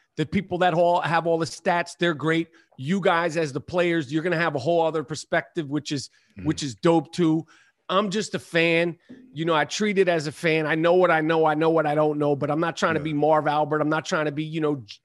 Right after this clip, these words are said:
Speaker 1: Jimmy
Speaker 2: Yeah.
Speaker 1: Stat, you know, some of those guys.
Speaker 2: Yeah.
Speaker 1: It's, it's fun to listen to them break this shit down,
Speaker 2: <laughs> Yeah.
Speaker 1: you know,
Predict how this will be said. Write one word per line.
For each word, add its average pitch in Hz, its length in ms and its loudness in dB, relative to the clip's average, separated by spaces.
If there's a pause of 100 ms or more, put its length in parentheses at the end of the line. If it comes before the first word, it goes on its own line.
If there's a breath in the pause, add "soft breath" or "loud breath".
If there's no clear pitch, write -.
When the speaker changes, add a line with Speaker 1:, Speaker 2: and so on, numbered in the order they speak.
Speaker 1:
Jimmy 180 220 2
Speaker 2:
Yeah. 165 40 -2 (240)
Speaker 1:
Stat, 170 380 0
you 175 80 -4
know, 165 100 2
some 175 220 -4
of 175 60 -4
those 160 180 -4
guys. 160 260 -2
Speaker 2:
Yeah. 160 120 0 (180)
Speaker 1:
It's, - 160 0
it's 143 100 -2
fun 185 180 2
to 180 60 0
listen 175 340 -2
to 185 80 -4
them 165 140 -2
break 165 280 -2
this 180 140 -4
shit - 260 -8
down, 160 320 -6 (200 soft breath)
Speaker 2:
<laughs> - 200 -20
Yeah. 120 180 -2
Speaker 1:
you 185 100 -2
know, 165 320 0